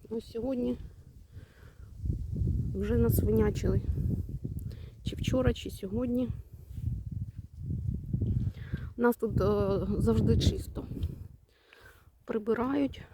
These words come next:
косять. А ось це горіх, який замерз цієї весни.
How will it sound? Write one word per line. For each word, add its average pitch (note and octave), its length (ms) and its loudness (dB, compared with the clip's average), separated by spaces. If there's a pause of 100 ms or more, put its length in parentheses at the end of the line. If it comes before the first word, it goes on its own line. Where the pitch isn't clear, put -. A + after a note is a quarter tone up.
(220)
косять. - 560 -6 (2500)
А - 60 -2
ось C#4 240 -2 (140)
це A#3 200 -2 (520)
горіх, A3+ 540 -4
який G#3 460 -8 (220)
замерз G3+ 840 -12 (1160)
цієї G#3+ 480 -4
весни. G#3+ 500 -8